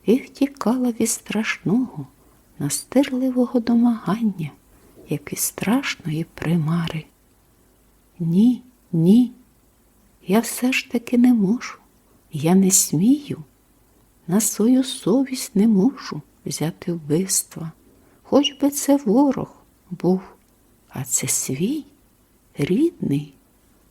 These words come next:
Коваль відходив без прощання,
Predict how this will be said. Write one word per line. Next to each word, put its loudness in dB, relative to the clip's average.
Коваль 2
відходив 0
без 0
прощання, -2